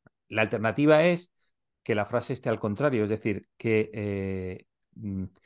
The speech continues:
abreviaron su, o sea, sus días abreviaron su constante aplicación al estudio, es decir, como vivió poco, eh, su constante aplicación al estudio se vio reducida.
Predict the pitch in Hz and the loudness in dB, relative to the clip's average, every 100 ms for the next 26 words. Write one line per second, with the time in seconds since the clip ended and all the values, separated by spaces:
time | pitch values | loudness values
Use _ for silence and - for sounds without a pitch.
0 | _ _ _ _ _ 113 101 104 117 143 | _ _ _ _ _ 2 4 6 6 6
1 | 151 139 107 131 123 120 104 139 156 151 | 4 2 -2 2 2 2 2 4 4 2
2 | - 120 113 113 110 143 139 143 160 - | -6 0 2 2 2 4 4 2 -2 -8
3 | 120 110 117 110 107 110 107 113 104 107 | -8 -8 -6 -4 -6 -4 -4 0 0 0
4 | 139 113 104 120 - 104 101 101 120 139 | 0 0 0 0 -2 -2 0 2 4 4
5 | 160 165 139 196 - _ _ _ _ _ | 4 2 0 -4 -8 _ _ _ _ _
6 | _ 113 101 113 101 110 110 127 120 123 | _ -4 -4 -2 -4 -2 2 2 2 0
7 | 117 123 117 - 123 139 117 110 113 120 | 2 2 0 0 0 0 -2 2 2 2
8 | 127 104 92 110 87 - | 0 0 -2 -6 -8 -10